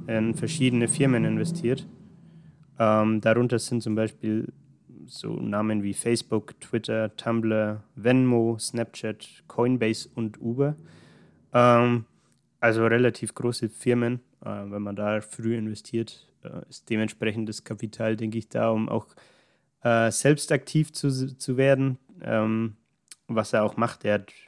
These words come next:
einige Firmen in verschiedensten Bereichen. Ähm, das startet bei VaynerMedia, ähm,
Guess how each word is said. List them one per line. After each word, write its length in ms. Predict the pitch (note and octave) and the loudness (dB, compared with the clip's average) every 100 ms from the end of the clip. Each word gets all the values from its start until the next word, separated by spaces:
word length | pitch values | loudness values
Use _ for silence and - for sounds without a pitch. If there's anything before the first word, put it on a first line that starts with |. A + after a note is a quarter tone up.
| _ _ | _ _
einige 440 | G#2 G#2+ G#2+ G#2+ - _ - - - - | -2 0 0 -2 -4 _ -20 -20 -18 -18
Firmen 420 | - A#2 A2+ G#2+ | -6 -2 0 0
in 140 | G#2 | -2
verschiedensten 760 | - G#2+ - C3 A#2 G#2+ - A2 | -4 -8 -2 0 0 -4 -6 -4
Bereichen. 560 | G#2+ G#2 A#2 - A2+ - - - _ _ - | 0 0 0 -2 -6 -8 -20 -20 _ _ 0
Ähm, 440 | A2 G#2+ G#2 G2+ - | 4 4 2 -4 -10
das 160 | - - | -16 -6
startet 440 | - G#2+ G#2+ - | 0 0 0 -6
bei 340 | G#2+ G#2 G2+ - | -2 -2 -2 -4
VaynerMedia, 1080 | G#2 G#2 G#2+ G#2 G#2 A2+ B2+ B2 A#2 A2+ A2+ _ _ _ _ | -4 -2 0 0 0 -2 0 2 2 0 -4 _ _ _ _
ähm, 440 | G#2+ G2+ G2+ G2+ | -2 0 0 -4